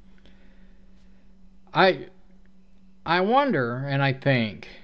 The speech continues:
I would have enjoyed the Garden of Eden. I believe I could have enjoyed, uh, tending that paradise because this was not your normal garden. You see, before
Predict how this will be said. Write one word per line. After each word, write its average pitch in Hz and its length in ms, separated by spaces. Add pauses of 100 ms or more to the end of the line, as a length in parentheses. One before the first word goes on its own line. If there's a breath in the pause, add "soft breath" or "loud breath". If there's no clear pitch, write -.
(280 loud breath)
I 117 140
would 110 180
have 107 80
enjoyed 107 400
the 101 80
Garden 98 320
of 95 140
Eden. 92 320 (1500)
I 120 60
believe 139 300
I 123 140
could 120 220
have 117 80
enjoyed, 123 640 (360 soft breath)
uh, 117 240 (100)
tending 135 400
that 117 260
paradise 120 680
because 104 640 (400)
this 151 180
was 131 160
not 123 220
your 113 160
normal 101 400
garden. 123 500 (1160 soft breath)
You 139 100
see, 170 220
before 165 640